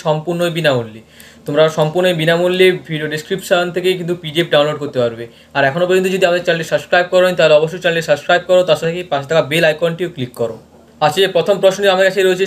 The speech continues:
সেটি হচ্ছে জাতির জনক মহাত্মা গান্ধীর gold plated চশমাটি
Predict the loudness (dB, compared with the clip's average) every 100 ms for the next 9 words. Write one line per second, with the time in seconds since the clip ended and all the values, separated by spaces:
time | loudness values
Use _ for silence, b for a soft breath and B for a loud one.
0 | -2 -2 0 2 0 2 0 0 -4 0
1 | 2 0 -2 -2 0 0 2 0 -2 -8
2 | -10 B -8 2 2 2 0 0 0 -2
3 | 0 0 0 0 0